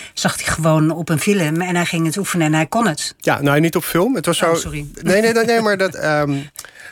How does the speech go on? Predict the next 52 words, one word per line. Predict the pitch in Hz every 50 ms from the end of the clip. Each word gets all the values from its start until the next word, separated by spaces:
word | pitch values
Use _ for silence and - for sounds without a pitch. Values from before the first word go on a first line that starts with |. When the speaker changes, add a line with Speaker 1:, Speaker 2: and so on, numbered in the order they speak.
| - _ _ - -
Speaker 2:
ze | - - 156
hadden | 151 160 160 175
op | 151
een | -
gegeven | - 160 160 160 147
moment | - 147 143 127
een | - _
toernooi | - - 151 143 151 170 190 208
op | 160 - -
Curaçao | 165 147 143 - 175 165 170 -
georganiseerd | 165 165 156 - 156 139 151 156 160 170 - -
en | - 151 143 139 139 131 -
Cuba | - - 196 156 131 107
kwam | - - 127 120
daar | 113 107
spelen. | - - 131 110 117 113 - 113 - _ _ _ _ _ _ -
En | - - 120 - _ _
Cuba | - 214 196 151 135 131
was | 127 139 -
destijds | - 143 135 - - 143 139 -
het | - 131
enige | - - 196 202 190 175 - - 131
land | 131 131 131 127 127 143 - - -
wat, | - 143 139 - - - - - _ - - _ -
of | - - -
Cubanen | - 156 139 147 147 151 156 147
mochten | 151 147 - -
naar | 127 120 -
China | - 190 147 123
toe. | 104 -
Speaker 1:
China, | - 202 185 185 160 147 147
ja. | 147 160 190 185
Speaker 2:
China | 151 - - 190 185 147
was | 120 123 -
natuurlijk, | - 131 - 139 131 127 -
het | 120 -
tafeltennis | 123 131 139 - - 139 123 123 113 -
was | - 120 -
veel | - 180 175 170 156
groter | - 139 131 131 123 - 123 120 113 120
dan | 120 113 120
in | 120
de | 117 123
rest | 147 143
van | - 135
de | 117
wereld, | 120 113 117 143
maar | 147 -
China | 160 143
was | 123 110 -
ook | 127 -
afgesloten. | 147 - - - - - - - - - -